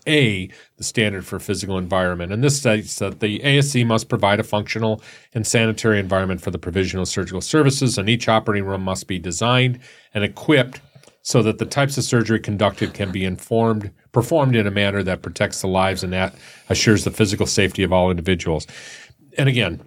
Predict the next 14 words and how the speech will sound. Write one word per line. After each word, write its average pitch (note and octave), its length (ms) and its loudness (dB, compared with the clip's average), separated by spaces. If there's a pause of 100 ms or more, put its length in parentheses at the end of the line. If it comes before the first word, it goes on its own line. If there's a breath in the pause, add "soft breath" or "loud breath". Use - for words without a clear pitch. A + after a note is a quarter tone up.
the A2 340 2 (100)
interpretive F#3 500 2
guidelines C3 560 2
here G2+ 160 2
for G2 120 -2
four B2+ 220 2
sixteen B2 460 0
forty-four A2 520 2
A A#2+ 200 4
one G#2+ 420 4
are F#2 60 -2
very A#2+ 560 2
important G#2+ 500 2
because, F#2 340 -2